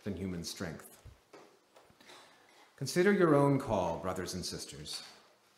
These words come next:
Not many of you were wise by human standards. Not many were powerful. Not many were of noble birth.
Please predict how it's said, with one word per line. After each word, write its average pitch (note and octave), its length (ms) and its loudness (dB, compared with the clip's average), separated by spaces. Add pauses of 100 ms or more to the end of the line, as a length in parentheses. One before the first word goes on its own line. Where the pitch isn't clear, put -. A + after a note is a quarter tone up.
(180)
Not E3 180 0
many C#3 240 4
of C3+ 180 2
you B2 120 0
were B2 120 0
wise G2+ 480 0
by G2 200 -4
human F#2 320 -6
standards. D#2 800 -10 (100)
Not C3 200 -2
many C#3+ 220 4
were C3+ 140 0
powerful. F2 640 -6 (320)
Not C3+ 200 -2
many F#2+ 440 -6 (320)
were F#2 100 -6
of E2+ 100 -8
noble F#2+ 360 -4
birth. D2+ 440 -10